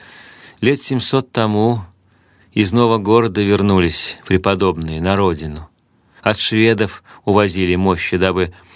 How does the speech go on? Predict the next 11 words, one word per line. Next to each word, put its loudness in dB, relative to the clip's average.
не 2
надругались 2
лютеры. 0
И 2
вот 2
глубоко 0
под -4
спудом -2
почивают». -2
Мы 2
преклоняемся, -2